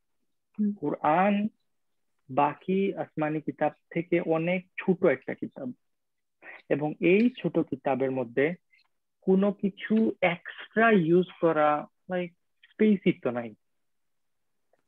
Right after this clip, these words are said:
Speaker 2: সেই জায়গায় আল্লাহ যদি কোনো একটা জিনিসকে repeat করেন, তাহলে এটার importance কতটুকু হবে?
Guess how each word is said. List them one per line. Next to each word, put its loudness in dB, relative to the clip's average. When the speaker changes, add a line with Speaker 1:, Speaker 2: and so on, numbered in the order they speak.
Speaker 2:
সেই 4
জায়গায় 4
আল্লাহ 4
যদি -2
কোনো 0
একটা -2
জিনিসকে -4
repeat -2
করেন, -2
তাহলে 0
এটার 0
importance -4
কতটুকু -8
হবে? -10